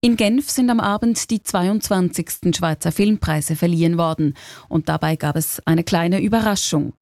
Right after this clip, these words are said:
Trotz fünffacher Nomination wurde nicht die Komödie Wolkenbruch zum besten Film gekürt, sondern das Drama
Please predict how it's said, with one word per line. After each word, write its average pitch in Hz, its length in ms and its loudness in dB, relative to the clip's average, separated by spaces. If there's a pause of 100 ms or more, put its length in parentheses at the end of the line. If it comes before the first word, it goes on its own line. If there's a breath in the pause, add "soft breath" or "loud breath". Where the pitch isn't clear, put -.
Trotz - 400 -4
fünffacher 226 720 -2
Nomination 180 800 0 (280 loud breath)
wurde 180 220 0
nicht - 500 -2
die 175 80 -4
Komödie 160 560 0
Wolkenbruch 185 760 -2
zum 226 180 -2
besten 220 340 -2
Film 226 220 0
gekürt, 233 480 -2 (280 loud breath)
sondern 220 460 0
das 247 220 -4
Drama 202 460 0